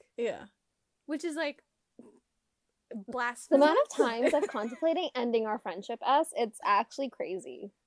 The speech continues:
Speaker 2: Absolutely blasphemous. Like, you cannot watch half of The Last Jedi and then watch the entirety of The Rise of Skywalker and, and us still
Speaker 1: Nachos.
Speaker 2: being friends.
Speaker 1: Nachos.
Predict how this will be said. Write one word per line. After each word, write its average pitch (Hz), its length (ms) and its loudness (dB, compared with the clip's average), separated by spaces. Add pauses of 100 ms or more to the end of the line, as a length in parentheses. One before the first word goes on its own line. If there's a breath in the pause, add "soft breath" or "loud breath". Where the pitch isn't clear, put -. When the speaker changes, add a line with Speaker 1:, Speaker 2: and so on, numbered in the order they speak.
(160)
Speaker 2:
Absolutely 262 500 -8
blasphemous. - 680 -14
Like, 220 300 -8
you 240 200 -10
cannot 262 400 -10
watch 196 280 -10 (100)
half 208 240 -8
of 214 160 -14
The 220 80 -12
Last 208 380 -12
Jedi 208 380 -10
and 226 140 -12
then 220 140 -14
watch 214 360 -12
the 254 140 -10
entirety 226 440 -12
of 214 120 -12
The 220 80 -12
Rise 220 260 -10
of 208 100 -18
Skywalker 220 680 -10
and, 220 300 -14
and 214 340 -14 (920)
us 226 200 -6
still 247 160 -4
Speaker 1:
Nachos. 247 240 2
Speaker 2:
being 208 240 0
friends. 208 380 -12 (840)
Speaker 1:
Nachos. 214 680 -6